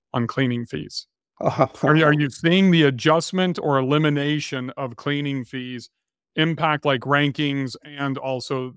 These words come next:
Speaker 1: you know, positive increase in A D R?
Speaker 2: Yeah, so that's a,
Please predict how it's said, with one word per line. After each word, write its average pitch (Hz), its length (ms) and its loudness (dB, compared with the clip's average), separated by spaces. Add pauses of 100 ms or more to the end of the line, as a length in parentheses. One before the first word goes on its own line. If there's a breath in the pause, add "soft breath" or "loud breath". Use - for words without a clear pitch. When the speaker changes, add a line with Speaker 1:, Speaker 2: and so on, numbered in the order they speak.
(140)
Speaker 1:
you 143 100 -10
know, 131 120 -6
positive 123 640 -4 (340)
increase 131 460 -4
in 131 100 -4
A 127 140 -8
D 120 160 -10
R? 123 220 -16 (240)
Speaker 2:
Yeah, 156 420 8
so 202 640 4 (180)
that's 190 420 4
a, 156 180 -2